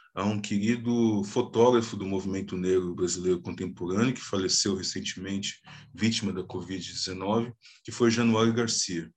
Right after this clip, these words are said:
O Januário, ele dizia que é possível ter uma história,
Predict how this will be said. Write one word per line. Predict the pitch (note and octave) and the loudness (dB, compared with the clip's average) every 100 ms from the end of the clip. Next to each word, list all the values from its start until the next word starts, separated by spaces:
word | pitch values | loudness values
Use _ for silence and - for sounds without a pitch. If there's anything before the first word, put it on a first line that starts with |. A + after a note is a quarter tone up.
| _ _ _ | _ _ _
O | G2+ | -2
Januário, | A#2 B2 A#2+ C#3+ C3+ | 2 4 4 4 2
ele | A#2+ | 2
dizia | G#2+ F#2+ - C3 D3 G2 F#2 | 0 -2 0 2 2 2 -2
que | - G2+ G2+ G2+ F2+ - | -8 0 2 2 -2 -4
é | G#2+ | -4
possível | G2+ - - C#3 B2+ | -2 -2 0 2 0
ter | A2 - | -2 0
uma | A2+ G#2+ | 0 2
história, | G2+ - G#2+ G#2 F#2+ F#2 | 0 0 2 2 0 -4